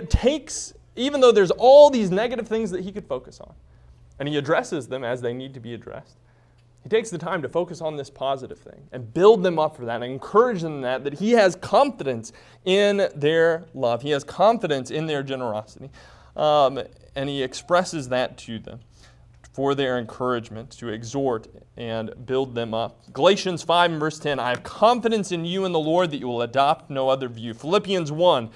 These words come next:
six through seven, it says, "For I am confident of this very thing, that he who began a good work in you will perfect it until the day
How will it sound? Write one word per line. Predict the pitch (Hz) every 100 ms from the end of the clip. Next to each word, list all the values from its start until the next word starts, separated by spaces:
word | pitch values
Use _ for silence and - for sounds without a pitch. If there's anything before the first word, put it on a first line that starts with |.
| - -
six | - 165 180 175 -
through | - 156
seven, | 151 165 156 151
it | 131
says, | 120 156 139
"For | - 160
I | 160
am | 147
confident | - - 226 262 214 202
of | 160 151
this | 135
very | 147 175 214 214
thing, | - 131 123 - - -
that | 139 135
he | 208
who | 220 202
began | 160 151 160 202 247
a | 196
good | 175 202
work | 196 190 190
in | 180
you | 151 135
will | 131
perfect | - 131 170 185 185
it | 156
until | 143 147 151
the | 127
day | 120 120 117